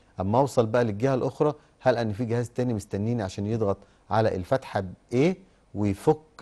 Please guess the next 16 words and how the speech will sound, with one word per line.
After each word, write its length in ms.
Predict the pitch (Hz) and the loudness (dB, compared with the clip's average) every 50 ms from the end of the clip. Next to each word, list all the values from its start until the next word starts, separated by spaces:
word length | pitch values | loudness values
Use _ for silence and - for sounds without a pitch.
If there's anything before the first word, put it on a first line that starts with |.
| - _ - | -16 _ -6
المشبك 420 | 104 101 107 127 127 120 110 120 | -4 -2 0 0 0 2 0 0
بتاعي، 460 | 104 98 101 - - 127 131 135 135 127 - _ _ _ - 101 | 0 0 -4 0 2 2 4 2 2 -2 -6 _ _ _ -10 -6
والقذيفة 1160 | 101 101 101 98 92 90 85 82 85 101 - _ _ - 98 98 98 110 117 104 - 104 104 | -4 -2 -2 -2 -2 -4 -6 -8 -10 -12 -16 _ _ -4 -4 -2 -2 -4 -6 -6 -6 -8 -8
تسيب 560 | - - 90 87 - - 101 98 98 95 90 90 - - - | -8 -10 -14 -12 -8 -6 -4 -2 -2 -4 -6 -8 -12 -20 -16
خيط 340 | - - 92 90 90 87 - | -10 -6 -4 -4 -4 -6 -8
اللحمة 420 | - 92 90 95 95 - 98 90 | -8 -8 -6 -6 -6 -6 -8 -10
في 260 | - - 98 92 90 - _ _ _ _ - | -8 -6 -6 -6 -6 -8 _ _ _ _ -10
المرحلة 440 | - 92 90 90 - - 117 110 113 | -6 -4 -4 -4 -2 0 2 2 2
دي، 200 | 107 117 127 123 - _ _ _ _ - | 2 0 -2 -6 -8 _ _ _ _ -4
وهتبدأ 560 | 98 98 98 101 101 - 120 113 104 101 98 | 0 0 0 0 0 0 -2 -2 0 0 0
بقى 200 | 92 101 104 104 95 | 2 2 2 2 2
إيه؟ 280 | 95 101 104 104 104 - - _ _ _ _ - | 0 -2 -2 -2 -4 -6 -10 _ _ _ _ -4
تبدأ 360 | - 113 101 95 90 95 - | -2 -2 -2 -2 -2 -4 -6
تكمل 560 | - - 98 - - 107 104 101 101 95 - - | -6 -6 -6 -2 -2 0 0 0 -2 -2 -4 -6
الدورة 460 | 87 87 101 98 95 92 90 87 - - _ _ _ - | -4 0 0 2 2 2 0 -2 -2 -6 _ _ _ -6
بتاعتها. 440 | 110 123 117 107 87 85 85 - - | -4 -2 0 0 0 -2 -4 -8 -14